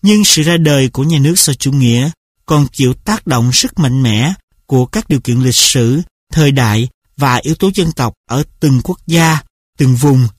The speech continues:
trên thế giới. Sự thay thế các hình thái kinh tế xã hội và tương ứng là các kiểu nhà nước diễn ra thông qua con đường cách mạng xã hội.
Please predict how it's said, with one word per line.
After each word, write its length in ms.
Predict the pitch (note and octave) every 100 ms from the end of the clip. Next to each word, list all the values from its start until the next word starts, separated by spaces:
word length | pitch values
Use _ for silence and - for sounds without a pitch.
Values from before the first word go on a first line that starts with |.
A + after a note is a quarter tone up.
| _
trên 280 | D3 C#3+ B2+
thế 100 | C#3
giới. 440 | C#3+ D3 D#3 A3 - _ _ _ _ _ _ _ _ _ _
Sự 220 | - D#3
thay 220 | C#3 F3 F3+
thế 420 | F3 F#3 G#3+ C#4 - _ -
các 260 | G#3 -
hình 200 | - C#3+
thái 140 | C3 E3
kinh 220 | F#3 E3+
tế 200 | - G3
xã 200 | - E3
hội 400 | D3+ B2 A2 B2 - _ _
và 220 | D3+ C#3+
tương 300 | C3 - F3
ứng 300 | F3+ F3 A#3 C4+ - _
là 180 | D3 C3
các 380 | - F#3+ _ -
kiểu 220 | B2 B2+
nhà 180 | F3 C#3
nước 240 | D3 A3+ - _ _ _
diễn 160 | C3 D3+
ra 220 | F3+ E3
thông 320 | - E3+ F3+
qua 240 | E3 F3 E3
con 260 | - E3+
đường 140 | D3+ B2
cách 180 | - E3+
mạng 200 | A#2+ A2
xã 180 | -
hội. 360 | D3 B2 G#2